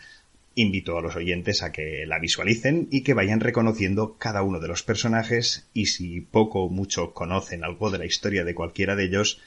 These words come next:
verán que hay muchísimas bromas escondidas. Aparte de esta película, en mil novecientos ochenta y cinco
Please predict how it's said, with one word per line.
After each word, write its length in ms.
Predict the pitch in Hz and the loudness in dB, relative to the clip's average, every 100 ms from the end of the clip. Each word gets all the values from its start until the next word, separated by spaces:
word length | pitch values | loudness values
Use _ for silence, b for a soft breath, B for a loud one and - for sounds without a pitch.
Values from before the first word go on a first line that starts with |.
| B B B B - | B B B B 2
verán 840 | 110 98 87 85 90 90 95 - | 4 6 4 2 -2 -2 0 0
que 100 | - | 0
hay 120 | 92 | 2
muchísimas 720 | 101 98 95 - - 107 85 | 2 2 2 2 4 2 0
bromas 380 | 87 85 85 87 | -2 -4 -4 -4
escondidas. 720 | - - 78 78 71 - - _ - - - - _ _ - | -4 -4 -6 -8 -10 -12 -14 _ -20 -20 -20 -20 _ _ -2
Aparte 440 | 117 156 160 147 | 0 4 2 4
de 80 | 107 | 4
esta 220 | - - | 4 0
película, 520 | 95 135 139 101 131 - b b b - | 0 0 0 0 -2 -4 b b b -2
en 300 | 110 98 104 | 2 4 4
mil 140 | 123 | 4
novecientos 560 | 110 90 95 90 87 - | 2 0 -2 -2 -2 -4
ochenta 340 | 80 85 80 | -6 -8 -6
y 60 | 82 | -4
cinco 540 | - 156 - 127 175 | 2 2 2 -2 -4